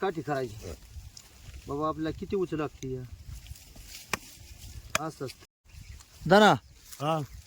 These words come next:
Speaker 1: तो जाते लिंबाचा फंटा हाण. डाळा,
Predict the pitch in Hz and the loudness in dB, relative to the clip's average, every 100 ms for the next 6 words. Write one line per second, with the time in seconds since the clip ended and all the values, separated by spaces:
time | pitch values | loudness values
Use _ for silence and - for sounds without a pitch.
0 | - - - - - 180 175 170 156 202 | -20 -20 -20 -10 2 4 6 6 6 8
1 | 214 202 180 165 175 180 165 - 156 147 | 10 10 10 8 6 6 4 2 2 2
2 | 139 196 - - - - - - - - | 2 0 -4 -16 -20 -20 -20 -20 -20 -20
3 | - - - - - - - - 180 196 | -16 -16 -16 -18 -20 -20 -16 8 10 10
4 | 143 131 135 127 127 | 8 6 4 4 2